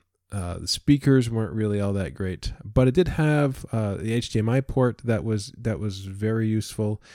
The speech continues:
and, uh, the non-slip grip on it was definitely something that,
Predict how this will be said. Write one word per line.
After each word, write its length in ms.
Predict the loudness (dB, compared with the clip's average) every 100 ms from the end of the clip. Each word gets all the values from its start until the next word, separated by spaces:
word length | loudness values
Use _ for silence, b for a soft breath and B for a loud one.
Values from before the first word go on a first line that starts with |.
| B B B
and, 600 | -4 0 0 0 -2 -4
uh, 160 | -4 -4
the 100 | -2
non-slip 580 | 0 2 0 -2 -4 -2
grip 280 | -2 0
on 140 | 0 -2
it 160 | -4
was 260 | -4 -4 -2
definitely 380 | -2 -2 -2 -4
something 460 | -4 -4 -4 -4
that, 380 | -4 -6 -6 -12